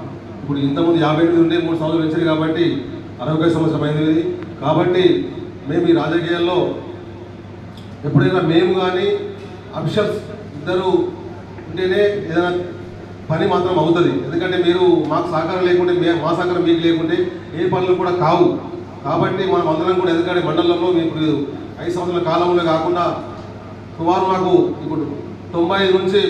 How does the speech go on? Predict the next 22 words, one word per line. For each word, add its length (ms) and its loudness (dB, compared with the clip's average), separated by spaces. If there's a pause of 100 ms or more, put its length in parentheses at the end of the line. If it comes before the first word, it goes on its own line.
మేము 200 -2
రాజకీయాల్లో 480 2
ఉన్నాం. 200 -2 (400)
తొంభై 260 -4
ఐదులో 220 2 (720)
నేను 200 -6
సర్పంచ్ 360 -2
కావడం 260 2
జరిగినప్పుడు, 440 2 (540)
తర్వాత 360 4 (1500)
జెడ్పీటీసీ 480 2
పోటీ 140 4
చేయడం 200 4
జరిగింది. 340 4 (500)
మరి 220 0
ఆ 100 6
తర్వాత 240 2 (100)
మళ్ళీ 160 4 (120)
ఎంపీటీసీగా 480 2 (580)
చేయడం 280 -2
జరిగింది. 380 2 (380)
మరి 120 -6